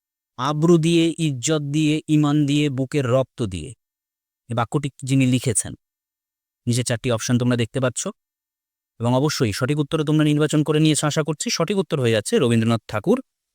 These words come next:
কর্তার হুদ গল্পের অংশ এটি, একদম শেষের দিকে আছে লাইনটি, তোমরা তো নির্বাচন করে নিতে পারো। বারো নম্বর প্রশ্ন, আলোক তরঙ্গ শব্দের সঠিক সমাস কি হবে? আলোক তরঙ্গ শব্দের সঠিক সমাস,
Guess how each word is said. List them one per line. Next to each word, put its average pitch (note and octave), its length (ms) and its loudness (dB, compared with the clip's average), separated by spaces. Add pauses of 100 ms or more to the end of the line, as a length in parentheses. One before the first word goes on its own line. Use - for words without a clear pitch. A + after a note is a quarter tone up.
(260)
কর্তার D#3+ 380 2
হুদ D#3+ 220 4
গল্পের A2+ 360 0
অংশ G#2+ 340 0
এটি, G#2+ 260 0 (500)
একদম A#2+ 280 -4
শেষের A2+ 240 -2
দিকে G#2 180 -4
আছে G2+ 200 -6
লাইনটি, G2 280 -4
তোমরা B2+ 160 -2 (280)
তো - 60 -8 (240)
নির্বাচন A2+ 340 0
করে G#2 160 0
নিতে F2+ 240 -2
পারো। A1 120 -18 (1040)
বারো B2 220 0
নম্বর D3 280 4
প্রশ্ন, D#3 180 0 (460)
আলোক E3 300 4 (120)
তরঙ্গ F3 340 4
শব্দের C#3+ 420 0 (100)
সঠিক D3 300 0 (140)
সমাস A#2+ 280 4 (160)
কি C#3+ 120 2
হবে? F2+ 240 -6 (1500)
আলোক B2+ 340 2
তরঙ্গ C3+ 260 4 (120)
শব্দের A#2 320 0
সঠিক A2+ 260 -2 (100)
সমাস, G2 300 0